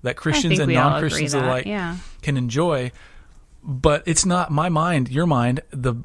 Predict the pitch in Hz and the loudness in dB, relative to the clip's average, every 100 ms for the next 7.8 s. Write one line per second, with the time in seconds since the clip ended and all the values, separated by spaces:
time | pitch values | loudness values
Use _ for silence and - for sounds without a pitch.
0 | - - - 151 165 190 - 156 160 156 | -10 -8 -2 2 2 2 2 2 4 2
1 | 143 135 151 170 143 131 127 135 143 135 | 0 0 0 0 -2 -2 0 0 -2 -4
2 | - 127 131 120 117 110 - 113 110 113 | -2 -2 0 0 0 -2 -4 -6 -2 -2
3 | 113 117 113 113 107 110 104 - - 117 | 0 -2 -2 -2 -2 -4 -6 -6 -4 -4
4 | - - 170 226 220 180 170 120 127 120 | -4 -8 -4 0 0 0 -2 0 2 0
5 | 110 - 139 - 113 - 139 - 117 - | 0 -2 -4 -4 -6 0 -2 0 -4 -4
6 | 120 - 185 185 202 175 170 165 165 - | -4 -6 -4 -2 -2 -2 -2 -2 -4 -6
7 | - 214 226 160 - 180 170 | -2 -2 -2 -8 -6 -2 -2